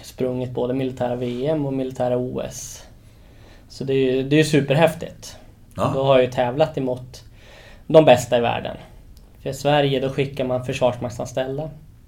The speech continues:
Speaker 1: som är, ja, men, duktiga officerare, soldater eller civilanställda. Kanske någon B-landslagsman, om man kan säga så.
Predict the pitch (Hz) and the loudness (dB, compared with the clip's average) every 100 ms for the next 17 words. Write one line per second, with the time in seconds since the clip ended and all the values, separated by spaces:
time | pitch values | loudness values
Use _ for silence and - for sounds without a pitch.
0 | - - 131 127 127 127 131 - - - | -20 -16 -12 -10 -10 -10 -12 -16 -20 -20
1 | - - - 151 139 139 139 143 131 127 | -20 -14 -4 0 2 2 2 -2 -2 -4
2 | - 139 131 131 127 131 131 131 - 135 | -4 -2 -2 -4 -4 -4 -4 -6 -8 -8
3 | 131 127 139 135 135 131 139 131 131 135 | -6 -8 -6 -6 -6 -6 -6 -6 -6 -10
4 | 135 - - 139 131 135 135 131 131 135 | -14 -20 -6 -6 -2 -2 -2 -2 -6 -2
5 | 139 131 131 131 - 139 135 143 139 139 | 0 2 0 -4 -4 -4 -4 -4 -4 -4
6 | 143 135 131 135 139 131 135 147 | -6 -8 -8 -8 -8 -6 -6 -6